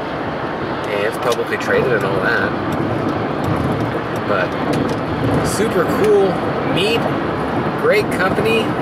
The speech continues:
I'm very, very into this company. I like 'em a lot. I do not like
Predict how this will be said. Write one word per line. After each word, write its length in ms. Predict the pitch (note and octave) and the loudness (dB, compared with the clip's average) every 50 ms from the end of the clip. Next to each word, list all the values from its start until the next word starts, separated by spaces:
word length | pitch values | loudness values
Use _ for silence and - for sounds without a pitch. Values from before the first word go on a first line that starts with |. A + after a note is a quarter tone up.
| A#2 A2+ - | -2 -2 0
I'm 220 | C3+ C3+ C3+ C3+ - - - | 0 0 2 2 0 0 0
very, 340 | D#3 E3+ F#3 F#3+ F#3+ F#3+ F3 | 2 2 4 4 4 2 2
very 340 | E3 E3+ F3+ F3+ F3+ F3 - - - E3+ | 2 2 2 2 4 2 2 0 0 0
into 200 | F#3+ G3+ G3 F#3+ | 0 0 0 2
this 180 | F3+ F#3+ F3 - | 2 2 0 0
company. 420 | - - F#3+ F3+ - G3+ G#3 A3+ | 0 0 0 0 2 2 2 2
I 720 | A#3 - - - - - - - - - - - - G#2 A2 | 0 0 -2 -2 -4 -4 -4 -4 -4 -2 -2 -2 -2 0 0
like 180 | B2 D3 D#3 D3+ | 2 2 2 0
'em 120 | - C3+ | 0 0
a 60 | B2 | 2
lot. 340 | B2 B2 C3 C#3+ E3+ G3 - - - - - - - - - - - - - - - - - - - - - - - | 2 2 4 4 2 2 2 0 -2 -4 -4 -4 -4 -4 -4 -4 -4 -4 -4 -4 -4 -4 -4 -4 -4 -4 -4 -4 -2
I 80 | - - - - | -2 -2 -2 0
do 120 | - E3+ | 0 2
not 340 | F#3+ F#3 E3 D#3 - - - | 2 2 2 0 -2 -2 0
like 180 | D3+ D#3+ E3+ | 0 0 0